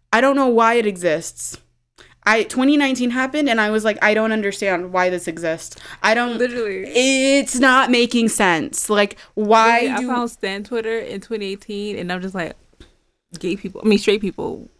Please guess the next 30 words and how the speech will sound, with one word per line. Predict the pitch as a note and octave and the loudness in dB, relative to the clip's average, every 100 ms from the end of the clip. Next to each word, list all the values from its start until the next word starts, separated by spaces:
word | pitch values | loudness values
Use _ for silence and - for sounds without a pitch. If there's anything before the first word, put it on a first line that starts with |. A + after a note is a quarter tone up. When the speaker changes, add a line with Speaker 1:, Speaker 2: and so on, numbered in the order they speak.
| _ | _
Speaker 2:
what | A#3 G#3+ | -6 -2
is, | A#3 - | -2 -4
what | G3+ | 0
is | G#3+ | 2
Speaker 1:
Why? | G3+ F#3 | 2 -2
Speaker 2:
that?" | E3 E3 _ _ _ _ _ - | -6 -12 _ _ _ _ _ -4
Speaker 1:
Why | F#3+ F#3 | 0 2
is | F#3+ | 0
your | F3+ | -2
existence? | F3 F3+ - - - - - _ _ _ - | -4 -8 -10 -12 -12 -18 -18 _ _ _ -6
It | - - | -2 2
don't | F#3 | 2
make | E4+ A4+ | 2 2
Speaker 2:
<laughs> | |
What | F4+ | -2
Speaker 1:
sense | - | -4
to | - | -12
Speaker 2:
is | |
Speaker 1:
me. | - | -12
Speaker 2:
that? | - - _ _ _ _ _ _ _ _ G#3+ | -14 -20 _ _ _ _ _ _ _ _ 2
Speaker 1:
Like, | G3+ F#3+ - | 2 2 0
I | F3+ | 2
remember, | A#3 G#3+ F#3+ F#3+ F3+ - _ _ _ | 2 0 2 4 4 0 _ _ _
uh, | C#3+ - | -8 0
it | G3+ | 0
was, | G#3 F#3+ F3+ - - | 2 0 -2 -6 -2
I | G3 | 0
remember | G#3+ G#3+ F#3+ F#3 | 0 -4 -2 -4
being | F3+ E3+ E3+ | -2 -2 -2
like, | D#3+ | -8